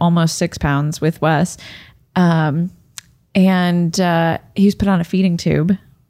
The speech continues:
pretty early on. Uh, but I remember when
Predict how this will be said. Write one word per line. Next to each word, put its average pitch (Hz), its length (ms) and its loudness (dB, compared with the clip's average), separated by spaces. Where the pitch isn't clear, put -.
pretty 175 320 0
early 160 260 0
on. 160 440 0
Uh, 151 560 -4
but 185 560 0
I 180 140 0
remember 190 880 0
when 170 500 2